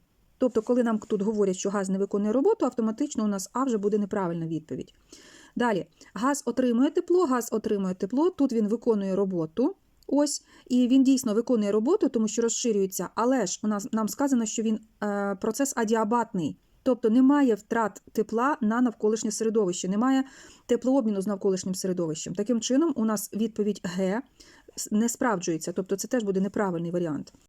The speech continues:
В аналогічно, бо газ отримує тепло, тут теж неправда.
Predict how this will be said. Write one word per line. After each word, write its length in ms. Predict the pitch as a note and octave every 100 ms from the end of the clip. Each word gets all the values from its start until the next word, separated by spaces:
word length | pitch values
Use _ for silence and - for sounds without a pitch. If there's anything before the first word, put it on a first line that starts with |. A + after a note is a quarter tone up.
| _ _ _ _
В 240 | G3+ C4+ C4+
аналогічно, 800 | A#3+ A#3+ A3+ G3+ F#3+ - G#3+ D#4
бо 120 | B3
газ 280 | G#3+ A3+ G#3+
отримує 320 | G3 G3+ G3
тепло, 260 | F#3 F#3+ F#3
тут 180 | F3 F#3
теж 220 | A3+ F#3
неправда. 640 | G3 G#3+ - D#3 D3 A3+